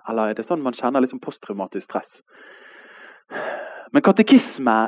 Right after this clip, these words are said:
og katekismetradisjon, det er, betyr jo helt enkelt bare undervisning. Men er du klar over at kirken til alle tider, på grunn av at han har visst at det finnes mange historier der ute, som gjør at skal Guds folk bestå,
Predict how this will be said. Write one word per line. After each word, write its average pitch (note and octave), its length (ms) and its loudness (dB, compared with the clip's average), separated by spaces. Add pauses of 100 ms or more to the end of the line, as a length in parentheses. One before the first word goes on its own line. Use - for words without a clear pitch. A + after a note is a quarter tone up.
(300)
og - 80 -4
katekismetradisjon, A#2 1200 2 (340)
det E3+ 160 8
er, E3 60 8
betyr D#3+ 320 -2
jo A2+ 80 2
helt C#3+ 160 4
enkelt B2 220 -4
bare A#2 220 -4
undervisning. G#2+ 560 -8 (520)
Men A#2+ 100 0
er B2+ 40 10
du C3 60 6
klar C4+ 220 0
over G#2+ 160 -4
at - 80 -12
kirken - 520 -6
til - 100 -10 (160)
alle D#3+ 280 2
tider, - 440 -12 (520)
på C#3+ 80 -6
grunn G3 200 -4
av D#3+ 80 -6
at - 60 -20
han A#2+ 160 -14 (220)
har C3+ 220 -6
visst - 360 -10
at - 80 -16
det C3+ 80 -10
finnes B2+ 300 -12
mange D3 340 -4 (340)
historier A2 720 -10
der B2+ 240 -4
ute, - 380 -6 (920)
som C#3+ 200 -12
gjør E3 320 0
at - 80 -18
skal - 220 -4 (180)
Guds - 260 -10
folk - 340 -8
bestå, A2 500 -6